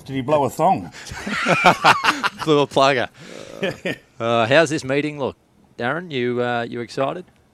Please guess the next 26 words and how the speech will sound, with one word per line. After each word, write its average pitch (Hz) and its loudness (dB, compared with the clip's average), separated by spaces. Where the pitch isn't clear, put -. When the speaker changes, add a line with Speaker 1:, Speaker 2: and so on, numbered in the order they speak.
Speaker 1:
Um, 247 -2
I'm 262 0
fairly 254 2
optimistic 135 -2
we 123 -6
can 113 -6
spin 127 -8
a 113 -6
profit 123 -6
out 117 0
of 160 -6
it. 196 -8
Always 131 -4
enjoy 117 -4
the 104 -4
maiden 120 -2
races 110 -8
in 104 -10
particular. 131 -6
Uh, 151 -2
but 151 -8
yeah, 196 -2
not 131 -6
a 110 -6
bad 92 -10
program. 185 -6